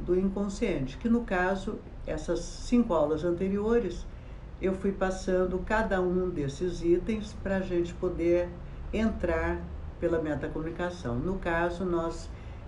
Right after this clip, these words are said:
favorecemos bastante a, os sentimentos, né, a,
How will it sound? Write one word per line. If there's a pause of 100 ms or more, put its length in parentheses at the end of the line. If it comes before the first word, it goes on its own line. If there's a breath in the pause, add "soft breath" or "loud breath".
(100)
favorecemos
bastante (640 loud breath)
a,
os
sentimentos, (220)
né,
a,